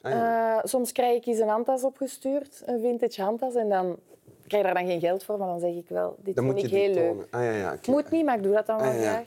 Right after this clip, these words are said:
Speaker 2: Ja.
Speaker 1: Ja. Oké. Genoeg gechitchat.
Speaker 2: Ja.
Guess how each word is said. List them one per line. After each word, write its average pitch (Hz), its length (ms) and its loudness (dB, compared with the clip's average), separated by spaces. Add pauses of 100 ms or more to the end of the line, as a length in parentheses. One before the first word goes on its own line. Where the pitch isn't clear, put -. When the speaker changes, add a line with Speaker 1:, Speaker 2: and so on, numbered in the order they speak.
(120)
Speaker 2:
Ja. 175 160 -4
Speaker 1:
Ja. - 100 -2 (960)
Oké. 151 360 0 (840)
Genoeg 156 280 2
gechitchat. - 680 -2
Speaker 2:
Ja. - 180 0